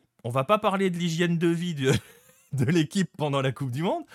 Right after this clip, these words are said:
parce que c'est quand même assez extraordinaire. Je vous laisserai découvrir ça, mais, euh, si un footballeur pro se comporte comme ça aujourd'hui, euh,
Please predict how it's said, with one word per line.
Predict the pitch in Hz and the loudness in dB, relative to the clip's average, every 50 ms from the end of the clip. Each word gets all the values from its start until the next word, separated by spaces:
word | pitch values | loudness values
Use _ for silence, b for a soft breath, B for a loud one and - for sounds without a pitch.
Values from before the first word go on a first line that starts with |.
| B B B B B B _ | B B B B B B _
parce | 123 120 | -14 -10
que | - 131 | -8 -8
c'est | 120 - 120 107 | -6 -4 -4 -4
quand | - 117 120 | -4 -2 -2
même | 117 110 113 - | -2 -2 -2 -2
assez | 139 135 - - 135 | -4 -4 -4 -4 -4
extraordinaire. | 123 123 - - 113 98 120 127 156 208 269 320 269 - | -4 -4 -6 -8 -10 -8 -8 -6 -6 -6 -8 -10 -12 -14
Je | 143 107 110 | -14 -12 -10
vous | 113 | -6
laisserai | 127 165 247 - 226 302 | -6 -4 -4 -4 -6 -6
découvrir | 226 175 175 - 156 139 147 143 - | -6 -8 -8 -10 -12 -14 -14 -16 -12
ça, | - 214 185 | -10 -8 -6
mais, | 151 127 113 110 | -4 -4 -4 -2
euh, | 110 107 110 107 104 107 104 107 101 104 104 101 101 | -2 -2 -4 -4 -4 -6 -6 -6 -6 -6 -6 -6 -8
si | 101 - - 117 120 | -10 -10 -8 -6 -4
un | 117 117 | -4 -4
footballeur | - - 170 165 185 180 190 180 - | -6 -8 -8 -6 -4 -2 -4 -4 -4
pro | - - - 196 196 | -8 -8 -8 -8 -6
se | - 147 | -8 -10
comporte | 135 - 151 147 - 143 - | -10 -10 -8 -8 -10 -12 -10
comme | - 147 151 | -8 -8 -8
ça | - - 139 | -6 -6 -6
aujourd'hui, | 143 139 143 139 139 143 147 156 143 | -4 -4 -4 -6 -6 -6 -6 -6 -6
euh, | 120 107 101 95 95 80 78 92 | -6 -6 -6 -8 -10 -12 -14 -14